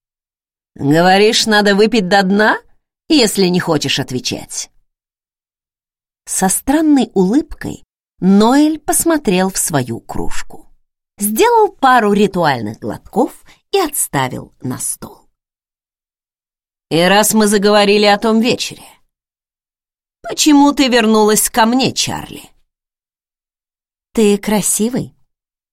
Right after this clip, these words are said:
полушутя ответила я. И, помолчав, добавила: «И еще ты был первым,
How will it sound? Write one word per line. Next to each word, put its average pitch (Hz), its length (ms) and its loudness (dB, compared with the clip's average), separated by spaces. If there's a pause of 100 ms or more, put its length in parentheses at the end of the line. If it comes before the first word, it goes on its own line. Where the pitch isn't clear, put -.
(140)
полушутя 165 800 -4
ответила 131 560 -6
я. 76 320 -16 (960)
И, 381 120 0
помолчав, 214 600 2
добавила: 208 540 -4 (1500)
«И 233 60 2
еще 247 540 2
ты 254 120 -2
был 208 180 2
первым, - 640 -2